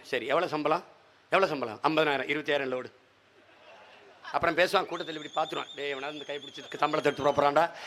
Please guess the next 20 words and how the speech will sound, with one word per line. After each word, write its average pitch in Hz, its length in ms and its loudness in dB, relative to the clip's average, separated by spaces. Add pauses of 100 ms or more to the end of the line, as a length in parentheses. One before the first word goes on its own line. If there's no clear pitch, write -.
(160)
கதை 233 240 2
மு-, 247 120 4
<laughs> - 2000 2
இங்க 143 120 4
பாருங்க 214 320 8
என் 185 80 4
உடன் 190 300 6
பிறந்தார்களே, 156 500 6 (300)
கட்டுப்பாடு 208 560 4
இல்லாத 180 360 4
சுதந்திரமும் 160 520 2 (260)
சுதந்திரமற்ற 196 580 4
கட்டுப்பாடும் 160 560 2 (100)
சரியா 156 360 2
இருக்காது. 120 280 0 (1800)
அப்ப 151 160 2
கட்டுப்பாடோடு 247 800 6
ஒரு 196 60 2
சுதந்திரம் 180 380 2
இருக்கணும். 127 300 -10